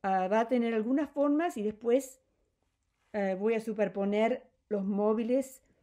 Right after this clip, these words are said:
con las palabras abstractas por encima de ellas.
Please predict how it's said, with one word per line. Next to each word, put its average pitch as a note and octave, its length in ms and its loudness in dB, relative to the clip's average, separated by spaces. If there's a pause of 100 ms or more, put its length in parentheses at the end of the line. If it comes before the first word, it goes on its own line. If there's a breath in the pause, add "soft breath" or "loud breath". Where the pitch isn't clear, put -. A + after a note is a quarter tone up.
con F#3+ 160 -8
las F#3 120 -6
palabras G3+ 640 0
abstractas G3 800 -4 (720)
por G#3+ 160 0
encima F#3+ 380 -2
de E3+ 140 0
ellas. - 500 -8